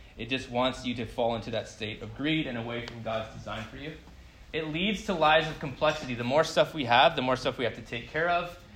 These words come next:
And ultimately, ultimately, we're left feeling anxious and not, we're not giving or receiving the peace that we thought would come with acquiring this stuff. Okay, that's the gospel of mammon. The gospel of the kingdom is this. Jesus says, "It is better,"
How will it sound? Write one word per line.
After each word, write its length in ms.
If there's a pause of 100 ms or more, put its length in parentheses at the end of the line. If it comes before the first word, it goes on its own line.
(180)
And 120
ultimately, 540
ultimately, 460
we're 100
left 320
feeling 340
anxious 600
and 100
not, 280 (460)
we're 100
not 280
giving 560
or 120
receiving 420
the 60
peace 260
that 100
we 100
thought 240
would 120
come 260 (320)
with 140
acquiring 500
this 100
stuff. 240 (840)
Okay, 160
that's 180
the 60
gospel 420
of 180 (180)
mammon. 380 (540)
The 80
gospel 440
of 120
the 80
kingdom 640
is 160
this. 440 (440)
Jesus 320
says, 340
"It 120
is 160
better," 680